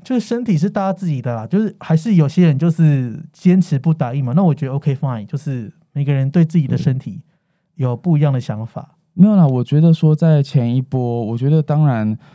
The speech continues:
Speaker 2: 嗯，因为其实现在资讯都很公开，打
Speaker 1: 嗯。
Speaker 2: 每个厂牌的疫苗会有怎么样的保护力跟怎么样的副作用，大家都看得很清楚。
Speaker 1: 是。
Speaker 2: 所以我想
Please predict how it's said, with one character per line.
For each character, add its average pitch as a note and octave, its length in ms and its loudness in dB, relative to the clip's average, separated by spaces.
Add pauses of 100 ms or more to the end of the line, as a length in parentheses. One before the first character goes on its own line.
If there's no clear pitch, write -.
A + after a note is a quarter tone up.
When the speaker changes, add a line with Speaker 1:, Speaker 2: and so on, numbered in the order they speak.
(280)
Speaker 2:
嗯， A#2 320 0
因 E3+ 80 6
为 F3+ 80 10
其 - 60 2
实 B2+ 100 -6
现 D#3 100 4
在 D3 60 4
资 C#3 160 -6
讯 C3+ 120 0
都 A#2+ 120 -2
很 G#2 100 -4
公 G#2 220 -4
开， G2+ 260 -8
打 E3+ 160 2
Speaker 1:
嗯。 D3 220 2
Speaker 2:
每 A#2+ 140 0
个 A#2+ 100 -2
厂 A2 240 -6
牌 G#2 160 -6
的 G#2+ 80 -4
疫 C3+ 160 0
苗 G#2+ 180 0
会 B2+ 140 0
有 A#2+ 100 -2
怎 G#2 160 -6
么 G2 80 -4
样 A#2 100 -2
的 A2 60 -4
保 G2+ 240 -10
护 A#2+ 180 -4
力 A#2 120 -4
跟 A#2 180 -4
怎 A2 100 -8
么 G2 80 -2
样 A2 80 -2
的 G#2+ 80 -4
副 B2 160 -6
作 A2+ 140 -4
用， A2 80 -4
大 C3+ 100 -4
家 C#3+ 60 -2
都 D3 80 0
看 D#3 160 0
得 A2+ 80 -2
很 G2+ 100 -4
清 A2+ 220 -4
楚。 - 240 -6
Speaker 1:
是。 A#2+ 380 -2
Speaker 2:
所 F#3 160 0
以 G#3 40 2
我 D3 200 0
想 A2 280 -2